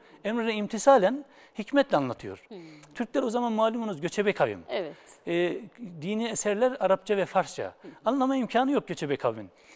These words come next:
Speaker 1: Yesevi
Speaker 2: Yesevi
Speaker 1: Hazretleri de
Speaker 2: Hazretleri Arapça ve Farsça biliyor.
Speaker 1: çok iyi biliyor
Speaker 2: Evet.
Speaker 1: ve onlara halkın anlayacağı dilden hikmetlerini söylüyor.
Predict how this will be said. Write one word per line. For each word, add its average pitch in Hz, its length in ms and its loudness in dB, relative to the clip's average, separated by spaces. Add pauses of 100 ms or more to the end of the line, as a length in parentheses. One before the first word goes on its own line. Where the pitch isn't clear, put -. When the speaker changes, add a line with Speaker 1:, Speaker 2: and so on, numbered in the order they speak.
(120)
Speaker 1:
Yesevi 214 240 0
Speaker 2:
Yesevi - 0 -
Speaker 1:
Hazretleri 233 200 2
de 233 320 4
Speaker 2:
Hazretleri 311 160 2
Arapça 277 380 2
ve 240 80 0
Farsça 208 440 -2
biliyor. 156 360 -6
Speaker 1:
çok 214 160 4
iyi 214 140 6
biliyor 208 320 4
Speaker 2:
Evet. 147 160 -12
Speaker 1:
ve 180 60 0
onlara 226 460 2 (360)
halkın 220 340 4
anlayacağı 202 500 2
dilden 127 300 -4 (500)
hikmetlerini 156 500 -4
söylüyor. 98 460 -8